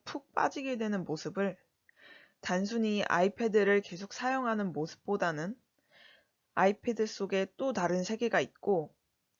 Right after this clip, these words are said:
주인공이 그 속에 들어가 유튜브 요리 영상 속에서 음식을 맛보거나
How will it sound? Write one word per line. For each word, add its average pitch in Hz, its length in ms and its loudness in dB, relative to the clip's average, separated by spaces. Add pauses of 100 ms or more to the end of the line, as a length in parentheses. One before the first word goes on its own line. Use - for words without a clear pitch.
주인공이 196 680 -2
그 165 160 -6
속에 240 360 -2
들어가 185 520 0 (400)
유튜브 196 500 -4
요리 180 280 0
영상 190 420 -6
속에서 190 720 -4
음식을 190 400 -2
맛보거나 160 800 -2